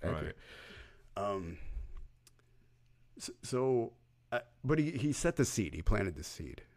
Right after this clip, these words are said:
Speaker 2: right? So the first thing I do is I go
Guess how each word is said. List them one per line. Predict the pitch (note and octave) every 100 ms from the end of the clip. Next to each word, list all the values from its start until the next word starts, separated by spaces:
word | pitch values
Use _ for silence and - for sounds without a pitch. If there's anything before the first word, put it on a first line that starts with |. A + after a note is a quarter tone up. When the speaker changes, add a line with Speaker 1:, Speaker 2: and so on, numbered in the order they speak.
| - -
Speaker 2:
right? | F2 - - -
So | - A2 G#2 F#2+ - - - _ _ _ - - -
the |
first | A2+ E3+ F3+
thing | F3+ D3
I |
do | B2 B2
is | A2+
I | G2
go | F#2+ G#2+ G2+